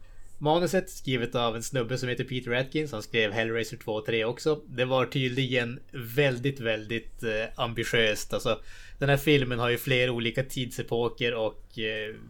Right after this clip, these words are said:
ganska så många karaktärer som ska samsas om tid. Och, eh, Miramax, eh,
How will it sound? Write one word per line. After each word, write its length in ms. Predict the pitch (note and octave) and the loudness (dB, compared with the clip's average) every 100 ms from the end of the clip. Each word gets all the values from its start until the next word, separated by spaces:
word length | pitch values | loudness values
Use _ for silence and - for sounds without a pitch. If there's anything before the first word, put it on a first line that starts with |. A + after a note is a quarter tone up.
| - - | -18 -6
ganska 400 | C3 B2 A#2+ C3 | 0 0 0 -4
så 280 | A#2 B2 A2 - - - - | 0 0 0 -6 -16 -18 -8
många 360 | B2+ A#2 A#2 A#2+ | -2 0 0 0
karaktärer 680 | B2+ A#2 - B2 A#2 A#2 A2+ | 2 2 2 0 2 0 -2
som 200 | A#2 G#2+ | -4 -4
ska 300 | - A2+ G#2+ | -2 -2 0
samsas 440 | - A2+ G#2+ A2+ | 0 0 -2 -6
om 120 | A#2 | -6
tid. 380 | A2+ A#2+ A#2+ A2+ - | -8 -6 -6 -6 -4
Och, 440 | B2 A2+ - - | -4 -4 -6 0
eh, 220 | A#2 A2 G#2+ - - - - - | 2 2 0 -10 -18 -18 -18 -10
Miramax, 880 | C3 D3+ D3+ C3+ C3+ B2+ - - - | 4 8 8 6 2 2 -2 -8 -2
eh, 380 | A#2+ A#2 A2+ | 2 2 2